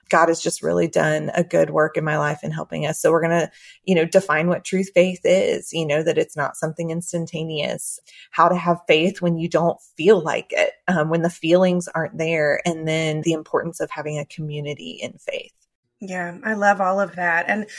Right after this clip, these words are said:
Speaker 2: I do wanna say too, that we have kind of strategically designed all of this to go together. So
Speaker 1: Mm-hmm.
Speaker 2: if you are thinking about purchasing the book, pre-ordering the book today as your last day for the bonuses,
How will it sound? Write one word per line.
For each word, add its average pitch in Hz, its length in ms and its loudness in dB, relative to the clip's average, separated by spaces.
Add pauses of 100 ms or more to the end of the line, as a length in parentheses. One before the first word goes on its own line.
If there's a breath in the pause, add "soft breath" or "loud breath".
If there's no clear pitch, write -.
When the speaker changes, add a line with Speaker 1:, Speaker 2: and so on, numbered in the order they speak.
(160 loud breath)
Speaker 2:
I 277 120 6
do 320 180 2
wanna 311 240 2
say 214 400 2
too, 214 380 0
that 190 240 0 (280 loud breath)
we 302 140 6
have 370 220 2
kind 240 260 4
of 214 100 -2
strategically 220 800 -4
designed 175 460 -2
all 170 180 0
of 165 140 -4
this 160 220 -4
to 175 80 -8
go 165 180 -2
together. 156 520 -2
So 196 480 2
Speaker 1:
Mm-hmm. 208 320 4
Speaker 2:
if 277 240 4
you 269 200 6
are 185 560 2 (560 soft breath)
thinking 247 400 4
about 196 280 2
purchasing 196 500 -4
the 190 80 -4
book, 175 320 0
pre-ordering 196 520 2
the 202 80 2
book 180 240 2
today 175 380 -2
as 170 100 -4
your 170 160 -4
last 165 380 -2
day 180 160 0
for 175 160 -6
the 175 80 -2
bonuses, 190 680 2